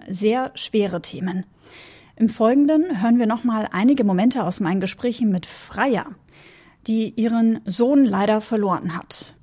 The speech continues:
Ich bin Freya wirklich so unendlich dankbar für ihr Vertrauen und ihre Offenheit,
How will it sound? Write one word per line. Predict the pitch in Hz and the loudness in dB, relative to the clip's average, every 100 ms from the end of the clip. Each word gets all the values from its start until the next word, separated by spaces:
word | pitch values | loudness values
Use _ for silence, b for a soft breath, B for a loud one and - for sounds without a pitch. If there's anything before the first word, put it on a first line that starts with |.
| _ | _
Ich | - | -4
bin | 254 | 0
Freya | 247 240 247 269 | 0 0 0 2
wirklich | 233 262 254 - | 0 -2 -4 -4
so | 196 | -4
unendlich | - 247 254 277 262 - | 0 0 2 2 0 -4
dankbar | 220 240 - | -4 -4 -4
für | 190 - | -6 -6
ihr | - | -6
Vertrauen | 208 202 202 220 | -6 -4 0 0
und | 240 | 0
ihre | 220 208 - | -4 -6 -8
Offenheit, | 202 196 196 185 190 | -6 -4 -4 -4 -6